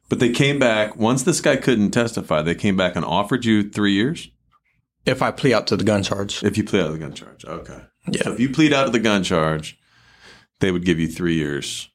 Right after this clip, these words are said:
Speaker 1: for everything.
Speaker 2: Concurrent.
Speaker 1: Wow. Dude, that's a freaking, for that disastrous situation and the potential of what could have happened,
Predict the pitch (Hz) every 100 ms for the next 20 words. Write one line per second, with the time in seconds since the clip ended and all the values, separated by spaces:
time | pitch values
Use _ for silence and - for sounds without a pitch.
0 | _ - 73 62 57 - 53 107 - 104
1 | - - - _ _ _ 76 65 65 58
2 | - - _ _ _ _ _ _ _ _
3 | 95 71 - 80 92 - - - - 65
4 | 60 - 50 50 50 - _ _ _ _
5 | _ _ _ _ _ _ _ _ _ _
6 | - 92 80 92 104 - 90 101 90 87
7 | 82 85 - 101 92 - 98 - 92 90
8 | 92 - 101 85 76 - - 95 92 82
9 | 78 90 80 104 101 101 110 113 131 131
10 | 127